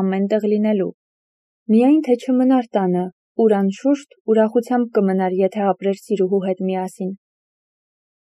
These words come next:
Մի ժամանակ, սիրո մոլուցքի որոշ ժամերին, Բերտենը դժնդակ կերպով տանջվում էր,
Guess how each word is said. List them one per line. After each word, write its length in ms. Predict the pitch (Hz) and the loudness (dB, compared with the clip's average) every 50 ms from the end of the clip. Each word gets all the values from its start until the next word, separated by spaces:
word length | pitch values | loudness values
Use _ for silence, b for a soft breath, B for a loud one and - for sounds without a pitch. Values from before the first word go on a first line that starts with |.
| _ - | _ -2
Մի 100 | 247 262 | 0 2
ժամանակ, 640 | 247 269 262 254 254 254 254 277 285 285 285 - - _ | 4 4 4 4 2 2 2 2 0 0 -4 -8 -20 _
սիրո 360 | - - - 233 240 247 240 233 | -8 -2 0 2 2 2 2 2
մոլուցքի 440 | 220 214 220 220 220 - - 233 196 208 | 2 2 2 0 -2 -4 -4 -2 0 0
որոշ 280 | 202 202 208 208 196 - | 0 0 0 -2 -2 -4
ժամերին, 500 | 208 190 190 196 196 202 233 262 285 285 _ _ _ _ _ _ - | -2 -2 0 0 0 0 0 0 0 -2 _ _ _ _ _ _ 0
Բերտենը 440 | 220 220 220 294 294 294 294 247 208 | 0 0 2 2 4 4 4 4 2
դժնդակ 440 | 214 202 226 220 226 226 269 269 - | 2 2 2 0 2 2 0 0 0
կերպով 360 | - 226 202 196 - 226 226 226 | -2 -2 -2 -2 -2 -6 -4 -2
տանջվում 600 | - 226 220 220 220 233 226 226 233 226 214 196 | -2 0 0 0 0 0 -2 -2 -2 -2 -2 -2
էր, 180 | 185 - - - | -4 -6 -10 -16